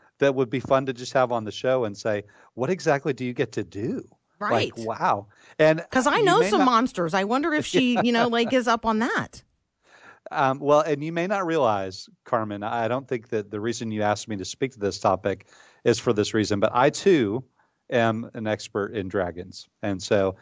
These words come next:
Speaker 1: I've written a number of dragon stories for my kids, and it's been an annual tradition that I write a new dragon story for Christmas of all things. And so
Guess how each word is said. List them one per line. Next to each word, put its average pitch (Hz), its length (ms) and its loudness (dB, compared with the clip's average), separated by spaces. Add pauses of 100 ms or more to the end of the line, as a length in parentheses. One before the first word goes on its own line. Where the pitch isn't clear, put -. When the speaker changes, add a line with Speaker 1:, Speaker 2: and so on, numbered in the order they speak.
(180)
Speaker 1:
I've 127 180 4
written 147 160 2
a 131 40 -2
number 127 300 0
of 117 80 -4
dragon 120 440 0
stories 104 400 -6
for - 140 -10
my 95 200 -4
kids, 98 600 0 (300)
and 123 140 0
it's 123 160 -4
been 131 240 0
an 117 160 -6
annual 139 400 -2
tradition 120 540 -2
that 101 100 -2
I 101 80 4
write 101 340 2 (300)
a 113 80 4
new 123 180 0
dragon 113 480 2
story 98 540 -4 (180)
for 139 160 2
Christmas 127 580 -2
of 104 140 -4
all 90 140 0
things. 101 420 -14
And 95 160 -10
so 95 340 -6